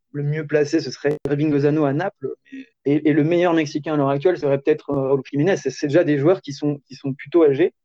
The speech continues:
Euh, je pense qu'il y a un problème, enfin, le, un des problèmes, euh, principaux, je sais pas si on peut dire que c'est un vrai problème, parce que, euh, en Mexique n'a pas forcément des moins bons résultats que le Chili ou que la Colombie, par exemple,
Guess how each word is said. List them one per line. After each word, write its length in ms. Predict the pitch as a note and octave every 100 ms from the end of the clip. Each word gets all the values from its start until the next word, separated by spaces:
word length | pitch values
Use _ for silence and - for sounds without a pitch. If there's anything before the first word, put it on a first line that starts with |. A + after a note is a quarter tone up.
| -
Euh, 140 | D#3 -
je 100 | -
pense 220 | B3 B3
qu'il 320 | E3 D#3 G2+
y 100 | D3
a 60 | D3+
un 80 | C#3+
problème, 560 | - D#3+ C#3+ E3 D#3+ C3+
enfin, 140 | D3
le, 140 | D3+ D3
un 140 | F3
des 100 | D#3+
problèmes, 500 | D#3 D3 C#3 C#3+ C#3
euh, 400 | B2+ C3 - - -
principaux, 640 | D#3 C#3+ D3 C#3+ C4 - _
je 120 | C3+
sais 100 | C3
pas 140 | C#3 D#3
si 120 | D3+
on 80 | C3+
peut 120 | C#3
dire 160 | C#3+
que 60 | C#3+
c'est 80 | C#3
un 160 | B2+ B2+ _ -
vrai 220 | C3+ C#3+
problème, 460 | C#3+ D3+ G#3+ D#3 -
parce 140 | C3 -
que, 360 | C3+ C3 B2 _ - _ -
euh, 220 | C3 B2+ -
en 220 | C3+ C#3+ _ _
Mexique 220 | - D#3+ C#3+
n'a 100 | C#3
pas 140 | D3
forcément 520 | - D#3 - D3+ D3+
des 140 | C#3+ C3+
moins 280 | C#3 D#3
bons 160 | D3+ D3+
résultats 420 | C#3+ C#3 C3 D#3
que 160 | D3+ C#3
le 60 |
Chili 380 | B2+ - C#3+ D#3+
ou 100 | D3
que 100 | C#3+
la 60 | C#3
Colombie, 500 | D3 C3+ C#3 D3 D3
par 160 | B2
exemple, 460 | B2+ C3 D3 C#3